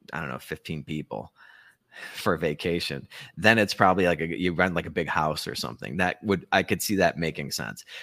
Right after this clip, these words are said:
But if it's just you and you just need a room for a couple of nights, like, you're probably better off in a hotel now.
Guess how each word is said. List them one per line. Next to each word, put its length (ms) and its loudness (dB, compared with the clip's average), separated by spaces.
But 120 8
if 120 4
it's 100 2
just 180 4
you 380 6
and 100 2
you 80 2
just 200 -2
need 100 2
a 80 2
room 400 -2
for 200 0
a 40 -2
couple 340 2
of 60 2
nights, 240 0
like, 240 -4
you're 140 0
probably 340 2
better 280 4
off 220 2
in 60 -2
a 60 -2
hotel 360 -2
now. 220 -8